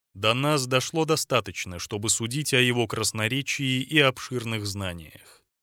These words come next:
Особенно важны его мнения о праздновании Пасхи. Необходимо, пожалуй, тут же их напомнить. Из Анатолиевых правил о Пасхе.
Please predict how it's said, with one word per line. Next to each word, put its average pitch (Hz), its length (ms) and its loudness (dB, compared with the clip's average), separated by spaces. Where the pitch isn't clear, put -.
Особенно 104 720 2
важны 98 300 2
его 104 320 0
мнения 135 640 2
о - 180 -2
праздновании 131 800 0
Пасхи. - 640 -4
Необходимо, 127 680 4
пожалуй, 139 580 2
тут 160 300 -6
же 131 180 0
их 131 220 -2
напомнить. 92 840 -8
Из 120 200 2
Анатолиевых 139 880 2
правил 110 560 2
о 110 120 -2
Пасхе. - 580 -4